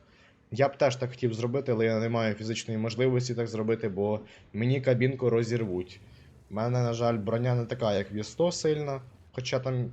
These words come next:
ну, трохи вона є, в принципі, але це не імбова броня. Та й тим паче, мобільність в мене явно погірше, чим в Є сто.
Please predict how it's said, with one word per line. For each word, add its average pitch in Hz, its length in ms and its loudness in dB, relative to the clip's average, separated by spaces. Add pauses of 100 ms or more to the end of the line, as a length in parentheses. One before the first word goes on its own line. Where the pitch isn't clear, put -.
ну, 247 300 -10
трохи 143 280 -2
вона 139 240 0
є, 196 160 -2
в - 40 -6
принципі, 117 480 -4
але 107 160 2
це 110 140 -6
не 110 160 -2
імбова 101 400 -2
броня. 95 360 -4 (1800)
Та 117 100 0
й 117 60 2
тим 113 180 -2
паче, 117 580 2
мобільність 123 580 0
в 120 40 -2
мене 110 180 0
явно 98 300 0
погірше, 95 400 -6
чим 90 200 -8
в 87 40 -8
Є 90 80 -4
сто. 80 300 -8